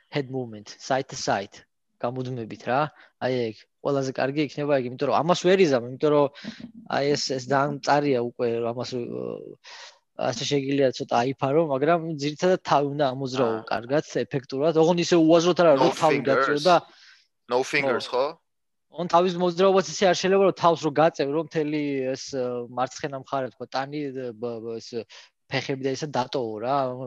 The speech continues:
Speaker 1: ყოველთვის უნდა იმაში იყო, ა, ტონუსში და ჩართული უნდა იყო შენი ტა-, ტანის ნებისმიერი ნაწილი, სად რა ადგილასაა რა.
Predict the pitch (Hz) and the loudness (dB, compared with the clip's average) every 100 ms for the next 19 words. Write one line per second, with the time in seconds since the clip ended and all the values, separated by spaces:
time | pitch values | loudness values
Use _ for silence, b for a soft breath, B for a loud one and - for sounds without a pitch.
0 | 120 147 143 - 139 151 139 135 135 143 | -4 -4 -4 -8 -4 -2 -2 -4 -6 -4
1 | 131 - 95 _ - - - - _ 113 | -6 -6 -12 _ -20 -20 -20 -20 _ -8
2 | 110 117 123 - 151 135 - 131 156 - | -8 -8 -10 -4 -4 -4 -6 0 0 2
3 | 135 - 143 139 139 143 123 - 143 139 | -2 0 -2 0 2 2 2 -4 -4 -4
4 | 127 - 156 143 127 127 123 147 147 127 | -8 -8 -4 -2 -2 -4 2 2 2 -4
5 | 135 127 139 - 143 131 123 123 143 156 | -6 -6 -4 -2 0 0 0 -6 -4 -4
6 | - 135 131 117 123 123 131 127 120 123 | -2 0 0 2 0 2 0 -2 -2 -4
7 | - - 107 | -8 -6 -8